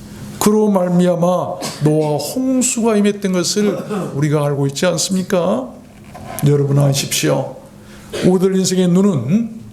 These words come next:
한계가 있는 거예요. 그래서 눈에 보이는 대로 살아가서는 안 된다는 것입니다. 성경은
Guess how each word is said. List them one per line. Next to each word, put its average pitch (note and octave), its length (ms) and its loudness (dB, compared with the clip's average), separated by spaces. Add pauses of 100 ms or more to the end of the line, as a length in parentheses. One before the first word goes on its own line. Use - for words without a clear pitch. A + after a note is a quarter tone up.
(160)
한계가 A3 560 2
있는 G#3 240 4
거예요. - 460 -4 (560)
그래서 G3+ 300 4
눈에 G#3+ 420 2
보이는 F#3+ 400 2
대로 F3+ 180 4
살아가서는 F3 840 0
안 D3+ 220 0
된다는 F#3+ 380 2
것입니다. - 340 -2 (760)
성경은 E3+ 760 0